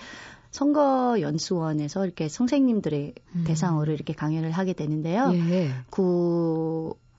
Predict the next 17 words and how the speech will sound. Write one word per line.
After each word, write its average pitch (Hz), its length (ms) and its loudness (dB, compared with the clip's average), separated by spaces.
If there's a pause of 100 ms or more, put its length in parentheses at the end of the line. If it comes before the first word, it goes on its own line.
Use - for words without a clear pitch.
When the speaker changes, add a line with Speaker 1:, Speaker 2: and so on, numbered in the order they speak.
(160)
Speaker 1:
시작으로선 202 680 0
처음에는 269 540 4
원래 160 340 0
이제 156 160 -2
한국 254 440 0
다문화 170 920 0
뭐 151 100 -2
지원센터 185 540 -2
관계자들이나 160 840 -2
Speaker 2:
음. 214 60 0
Speaker 1:
아니면은 160 460 -4 (640)
교수님들께서 190 760 2
하셨는데요. 156 680 -2
Speaker 2:
음. 160 60 2
Speaker 1:
근데 151 200 0
어느 160 240 0
자-, 220 200 -2